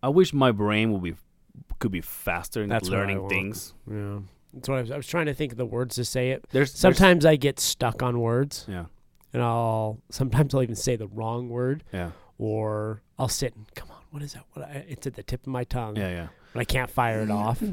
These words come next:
Speaker 1: <clears throat> I was explaining this to
Speaker 2: That,
Speaker 1: somebody.
Speaker 2: that was drugs in the nineties, kids.
Speaker 1: <laughs> I was explaining this to somebody once, and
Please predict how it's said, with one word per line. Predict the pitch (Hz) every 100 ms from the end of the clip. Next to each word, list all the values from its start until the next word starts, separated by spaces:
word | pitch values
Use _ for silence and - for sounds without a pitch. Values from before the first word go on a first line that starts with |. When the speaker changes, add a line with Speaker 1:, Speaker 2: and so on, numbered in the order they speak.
| 131
Speaker 1:
<clears throat> | - -
I | 294 240 170 - _ - - - - 131
was | 175
explaining | 160 - 127 120 107
this | 104
to | -
Speaker 2:
That, | 113
Speaker 1:
somebody. | 107 139 98 - -
Speaker 2:
that | 127 113 156 -
was | 143 123
drugs | 123 160 190 180
in | 240
the | 247
nineties, | 269 294 190 156 -
kids. | 180 240 302 - - - 202 - 208 -
Speaker 1:
<laughs> | - - 226 - 226
I | 127
was | 160 143
explaining | 127 117 120 110
this | 110
to | -
somebody | - 107 101 90
once, | 98 95 87 - - - - - 98
and | 98